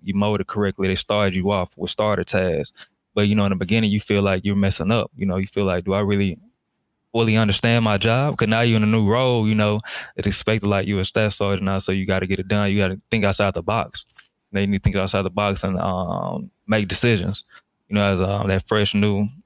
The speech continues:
um, young airman, you know, you're really not making too many decisions. You coming in, bringing your lunch, do your two days, and they can bring your Xbox, a P S four.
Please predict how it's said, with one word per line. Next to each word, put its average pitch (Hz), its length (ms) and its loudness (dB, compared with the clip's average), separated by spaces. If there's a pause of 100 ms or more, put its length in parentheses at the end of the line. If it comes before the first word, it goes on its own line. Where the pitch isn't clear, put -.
(180)
um, 95 580 -2
young 107 240 0
airman, 110 420 0 (560)
you 104 40 0
know, 107 80 4
you're 101 100 2
really 104 180 2
not 98 160 2
making 101 240 0
too 101 140 0
many 95 160 2
decisions. 95 420 0
You 92 80 -2
coming 98 300 0
in, 98 180 0
bringing 95 260 0
your 92 80 0
lunch, 95 400 -4
do 92 60 -4
your 95 140 0
two 98 180 -2
days, 92 300 0
and 95 80 -4
they 95 80 -4
can 90 80 -6
bring 95 180 -4
your 95 120 -2
Xbox, 92 520 -4
a - 20 -20
P 95 240 -2
S 92 120 -2
four. 95 340 -4